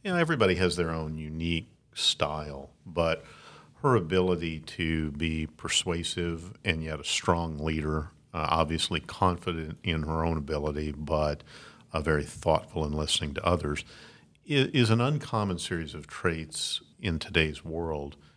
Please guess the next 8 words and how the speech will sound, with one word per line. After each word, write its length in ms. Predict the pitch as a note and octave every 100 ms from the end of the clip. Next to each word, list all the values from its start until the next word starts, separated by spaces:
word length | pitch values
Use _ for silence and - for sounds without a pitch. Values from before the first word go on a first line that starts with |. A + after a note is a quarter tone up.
| _
There's 560 | - F#2+ E2 E2 D#2+ D#2
some 280 | - E2+ D2+
thought 380 | - E2 D#2 -
that 100 | -
you 100 | D#2
have 320 | - D#2 -
to 80 | D#2
be 320 | D#2+ D#2